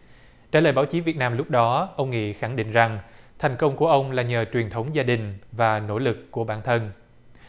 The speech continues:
Hồi đầu năm ngoái, ông Nghị từng tu nghiệp ở Mỹ, đã được điều động về làm phó bí thư tỉnh ủy, phó chủ tịch Ủy ban Nhân dân tỉnh Kiên Giang. Trong khi đó, em trai ông Nghị tái đắc cử vào Ban chấp hành Đảng bộ tỉnh Bình Định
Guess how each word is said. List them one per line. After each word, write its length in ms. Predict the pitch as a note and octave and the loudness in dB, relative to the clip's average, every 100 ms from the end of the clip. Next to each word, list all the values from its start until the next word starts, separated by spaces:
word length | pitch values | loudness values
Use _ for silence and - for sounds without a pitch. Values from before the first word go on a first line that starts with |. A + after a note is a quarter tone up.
| - - - | -20 -20 2
Hồi 140 | E3 | 4
đầu 120 | D3 | 6
năm 140 | C#3 C#3+ | 4 2
ngoái, 380 | C3 C3 E3+ A3+ | 2 2 0 -4
ông 160 | - C3+ | -2 0
Nghị 320 | A#2+ A2 G#2+ | 0 0 -2
từng 460 | - - C3+ A#2 A2 | -8 -4 -2 -2 0
tu 120 | B2+ | -2
nghiệp 180 | A#2 A2+ | 0 -2
ở 120 | B2+ | -2
Mỹ, 400 | A#2 A#2 G#2 B2+ F3 - - - | -2 0 0 -2 -6 -14 -20 -4
đã 80 | B2+ | 0
được 200 | D3 C#3+ | 2 2
điều 160 | C#3+ C3+ | 2 2
động 280 | A#2+ A#2 | 2 2
về 220 | B2 A#2+ A#2 | 2 2 2
làm 300 | A#2 A2+ G#2+ | 2 0 -2
phó 260 | - B2+ | 0 0
bí 100 | D#3 | 2
thư 180 | F3 D3 | 0 -2
tỉnh 120 | B2+ | -2
ủy, 400 | C3+ A#2 G#2+ A#2 F#3 - | -2 -2 -2 -4 -6 -14
phó 240 | - A#2+ C#3+ | -2 0 0
chủ 120 | D#3+ | 0
tịch 220 | D3 B2+ | -2 -4
Ủy 100 | C3+ | -4
ban 200 | A#2+ C3+ | -2 -2
Nhân 160 | B2 A#2+ | -2 -2
dân 220 | B2 A#2 | -2 -2
tỉnh 300 | A2+ G#2 G#2 | -6 -8 -8
Kiên 200 | A#2+ B2 | -8 -4
Giang. 320 | A#2 A2+ A2 G2+ - - - - - - - - | 2 2 0 -8 -18 -20 -20 -20 -20 -20 -20 -4
Trong 140 | C3+ | -2
khi 120 | A#2+ | 0
đó, 400 | B2 A#2 A2+ D#3 G3+ | 4 4 4 0 -4
em 200 | D3 B2+ | -4 -2
trai 160 | C3 C3 | 2 2
ông 180 | C3 | 0
Nghị 320 | B2 G#2+ G#2 A#2 | -2 -2 -4 -6
tái 280 | - B2+ | -2 0
đắc 200 | D3+ F#3+ | 0 -2
cử 240 | D3+ A#2 A2 | 0 -2 -2
vào 280 | C3 A#2+ G#2+ | 0 0 0
Ban 200 | A#2 A2+ | -2 -4
chấp 120 | E3 | -6
hành 200 | D3+ A#2 | -6 -4
Đảng 200 | G#2+ A#2 | -4 -2
bộ 220 | C3+ G#2+ | -2 -2
tỉnh 220 | G#2+ G#2+ C3 | -4 -6 -4
Bình 160 | B2+ | -4
Định 300 | A#2 G#2+ G#2+ | -4 -4 -8